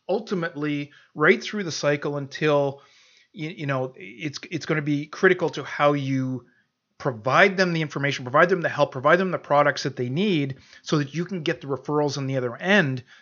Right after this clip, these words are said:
that are meaningful, powerful, and let you scale and grow on a continual basis. Okay, so I hope that was useful for you today. It's a fairly short one, but incredibly important for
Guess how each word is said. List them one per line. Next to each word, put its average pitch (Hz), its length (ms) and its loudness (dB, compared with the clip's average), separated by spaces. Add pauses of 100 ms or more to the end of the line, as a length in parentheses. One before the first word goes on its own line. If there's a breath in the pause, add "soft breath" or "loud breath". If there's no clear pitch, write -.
that 147 100 2
are 143 100 4 (140)
meaningful, 156 500 0
powerful, 143 420 2
and 131 100 -2
let 135 220 -2
you 139 80 -6
scale 147 460 -2
and 127 140 -8
grow 135 340 4
on 123 80 -2
a 120 40 -10
continual 117 440 -6
basis. 117 480 -10 (600 loud breath)
Okay, 247 120 4
so 196 140 6
I 202 40 8
hope 226 120 4
that 233 180 6
was 175 160 -4
useful 196 320 -2
for 220 160 4
you 185 80 6
today. 202 160 0
It's 185 100 0
a - 40 -16 (160)
fairly 240 240 8
short 202 320 4
one, 165 160 2
but 147 260 -6
incredibly 233 840 -2
important 175 640 -2
for 143 220 -4